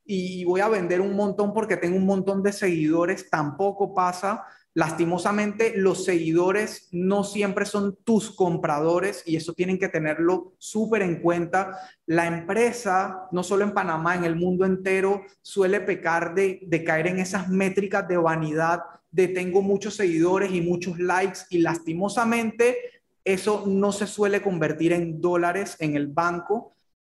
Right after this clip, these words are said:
Ayuda, sí, ayuda a tener una buena reputación, pero no se convierte en plata la mayoría de las veces.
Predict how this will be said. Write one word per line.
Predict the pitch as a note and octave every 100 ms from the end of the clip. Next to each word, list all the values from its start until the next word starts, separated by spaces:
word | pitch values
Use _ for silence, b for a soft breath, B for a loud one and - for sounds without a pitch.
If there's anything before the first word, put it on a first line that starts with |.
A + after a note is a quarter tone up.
| _
Ayuda, | E3 F3 A3 C#4 G3 D3+
sí, | - G#3+ D#3 C3+
ayuda | D3 D3+ F#3+ G#3
a |
tener | G#3 E3+ E3+
una | F#3+ G3
buena | G3 G3+
reputación, | G#3 G3 F3 E3+ D3 A#3 A#3+ G#3
pero | E3
no | D#3+ F#3+
se | G#3 -
convierte | F3 D#3+ E3 E3 F3
en | E3+
plata | F3+ F3 F3
la | F3+
mayoría | F3 D#3 D3 D3+ E3
de | F3+
las | E3
veces. | D#3 D#3 - G#3 -